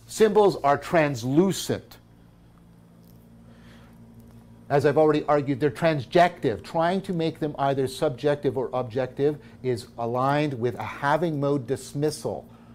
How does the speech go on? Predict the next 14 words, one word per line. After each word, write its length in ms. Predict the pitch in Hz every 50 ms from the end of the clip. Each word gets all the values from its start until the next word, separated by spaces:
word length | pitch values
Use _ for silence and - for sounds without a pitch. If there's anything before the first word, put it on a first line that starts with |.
| - - - - -
of 200 | 117 117 107 101 -
how 160 | - 139 131
the 160 | 127 113 127
symbol 580 | 117 - - - 165 170 175 170 202 208 208 202
is 160 | 139 143 -
trying 800 | - - - - 156 147 147 151 156 156 156 160 160 160 165 160 147 -
to 320 | - 151 143 143 147 143 - - - - -
challenge 840 | - - - - - 170 175 185 196 196 190 190 180 165 151 139 107 110
you 420 | 113 113 113 110 113 127 135 131 - - - - - -
to 240 | - - 139 127 127
transcendence. 1120 | - - - 135 131 127 117 110 - - 143 135 131 117 104 90 - - - - - - - - - - - - - - - - - - - - - - - - - - - - - - - - - - - - - - - - - - - - - - - - -
If 340 | 190 247 285 - - -
you, 360 | 151 165 196 220 220 220 - - -
look, 200 | 185 165 -